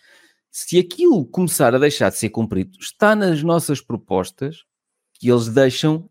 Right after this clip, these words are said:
está nas nossas propostas que suspendemos a entrega de elementos, suspendemos a entrega de relatórios. Portanto, no web designer pode estar na proposta dele que vai ser entregue para revisão final, quando o site estiver pronto, para revisão final do cliente,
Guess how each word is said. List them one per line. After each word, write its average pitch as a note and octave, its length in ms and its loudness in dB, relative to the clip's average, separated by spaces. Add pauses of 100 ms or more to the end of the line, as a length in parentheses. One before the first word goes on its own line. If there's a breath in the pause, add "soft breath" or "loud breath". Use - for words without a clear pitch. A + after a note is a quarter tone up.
(120)
está - 420 -8
nas F2 160 -6
nossas F#2 320 -6
propostas A2 540 -2
que - 120 -14
suspendemos A2+ 680 0
a A2 60 2
entrega G#2 380 0
de G2+ 120 -2
elementos, D3 580 -2 (420)
suspendemos F2 540 -6
a E2+ 60 -2
entrega F2 340 -4
de F2+ 160 -4
relatórios. C3+ 500 -2 (240 loud breath)
Portanto, - 400 -4
no A#2+ 120 2
web A2+ 180 4
designer A2 400 2
pode - 200 0
estar F2 180 -4
na E2+ 100 -4
proposta G2 440 -4
dele A2 300 0 (340 soft breath)
que D3+ 360 2 (400 soft breath)
vai A2+ 240 0
ser A#2+ 220 0
entregue A#2+ 420 0
para A#2 160 -2
revisão G#2+ 420 -2
final, A#2 400 -2
quando F#2+ 200 -6
o - 20 -16
site G#2 200 -8
estiver G#2+ 280 -6
pronto, G#2+ 340 -4
para G2+ 140 -10
revisão G2+ 320 -10
final G#2+ 260 -6
do G2+ 100 -6
cliente, G#2+ 480 -6